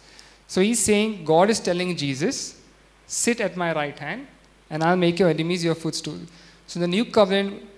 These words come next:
we are as Jesus is. As he is, so are we, right? So basically what God is telling us, "Sit.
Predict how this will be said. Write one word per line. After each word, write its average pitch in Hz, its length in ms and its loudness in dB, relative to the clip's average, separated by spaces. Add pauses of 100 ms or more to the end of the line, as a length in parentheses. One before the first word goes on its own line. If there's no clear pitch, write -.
(140)
we 170 120 2
are 180 140 4
as 160 220 0
Jesus 143 320 -10
is. 165 320 -12
As 165 220 2
he 196 180 0
is, 208 460 -2
so 170 240 0
are 170 120 6
we, 151 160 -2
right? 180 220 -2 (460)
So 208 440 6 (440)
basically 175 400 0
what 165 180 2
God 151 220 0
is 160 100 -6
telling 151 260 -6
us, 220 340 -8 (100)
"Sit. - 280 -4